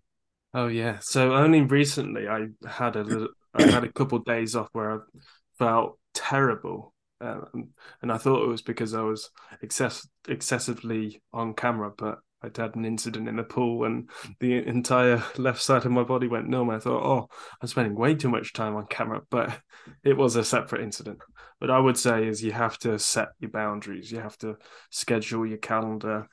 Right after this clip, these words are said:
for work times and then for exercise and time away from the screen, because nothing, you can't accomplish everything you want in that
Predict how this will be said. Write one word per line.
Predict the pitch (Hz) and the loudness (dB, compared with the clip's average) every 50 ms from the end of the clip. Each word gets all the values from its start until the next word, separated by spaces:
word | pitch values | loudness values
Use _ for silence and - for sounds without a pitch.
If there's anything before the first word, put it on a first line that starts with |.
| _ _ _ _ _ - | _ _ _ _ _ -8
for | - 107 107 107 107 107 104 - | -4 -2 0 0 -2 -2 -6 -10
work | - - - 110 107 107 104 - - - | -16 -14 -8 -6 -4 -4 -4 -6 -10 -10
times | - 107 104 101 101 104 104 104 - | -8 -8 -6 -6 -8 -8 -10 -10 -10
and | 98 104 | -10 -10
then | 104 104 101 101 110 110 - _ _ _ _ _ _ | -8 -8 -8 -8 -10 -12 -16 _ _ _ _ _ _
for | - 107 101 101 101 101 98 - - _ _ _ - | -8 -6 -6 -6 -8 -8 -10 -12 -18 _ _ _ -4
exercise | 113 110 - - 113 110 - - 104 98 98 101 104 - - | -4 -4 -4 -6 -10 -8 -6 -4 -4 -4 -4 -4 -6 -8 -10
and | 78 80 95 95 - - _ _ _ _ _ _ _ _ _ | -12 -12 -12 -14 -16 -20 _ _ _ _ _ _ _ _ _
time | - 120 120 113 110 | -2 0 2 2 2
away | 110 107 110 107 107 | 0 0 -2 -2 -4
from | - - 104 | -6 -8 -10
the | 92 92 | -10 -10
screen, | - - - 98 98 98 | -10 -10 -10 -10 -10 -10
because | 110 104 - 110 107 - - - - - _ | -10 -6 -6 -6 -6 -8 -10 -16 -20 -12 _
nothing, | - 127 120 - 135 139 139 - _ _ _ _ | -2 -2 0 0 0 -2 -2 -4 _ _ _ _
you | 123 120 | -10 -2
can't | - 139 131 127 120 - - - - _ - - - | 2 4 4 4 4 2 -4 -12 -20 _ -18 -12 -10
accomplish | - - - 120 113 - 113 107 - - | -8 -4 -4 -4 -2 -2 -2 -4 -2 -4
everything | 110 107 107 110 107 - 107 101 | -4 -4 -2 -4 -4 -4 -6 -6
you | 107 104 104 | -6 -8 -8
want | 101 98 101 107 - - | -6 -8 -8 -10 -12 -16
in | 110 104 104 | -18 -14 -10
that | 110 101 98 | -8 -8 -10